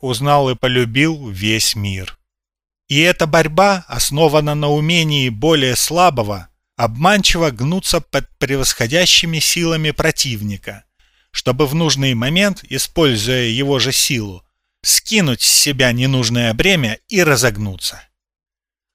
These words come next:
Тут как раз одна из веток, словно иллюстрируя его слова – сбросила с себя снег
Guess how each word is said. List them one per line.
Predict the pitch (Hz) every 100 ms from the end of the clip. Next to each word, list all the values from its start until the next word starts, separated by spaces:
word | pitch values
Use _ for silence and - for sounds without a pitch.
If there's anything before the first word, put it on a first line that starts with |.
| _ _ -
Тут | 151 -
как | 135 -
раз | 143 131
одна | 127 127 135 123
из | 92
веток, | 120 180 - 117 -
словно | 135 135 131 131 127
иллюстрируя | 127 139 143 - 135 117 110 107
его | 107 110 123 110
слова – | - 127 110 95 - _ _ _ _
сбросила | - 98 107 151 - 127 120
с | -
себя | - 139 127 117
снег | - 143 180 -